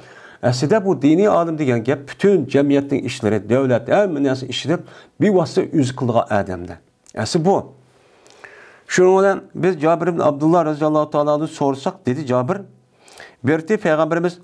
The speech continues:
sallallohu alayhi ve sellem namoz o'qiydi pishini hojirida."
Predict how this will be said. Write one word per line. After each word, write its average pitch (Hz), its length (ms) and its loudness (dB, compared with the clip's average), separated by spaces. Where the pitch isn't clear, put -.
sallallohu 143 540 0
alayhi 139 160 2
ve 131 40 -2
sellem 131 500 -4
namoz 135 340 0
o'qiydi 127 600 -6
pishini 123 800 -2
hojirida." 110 720 0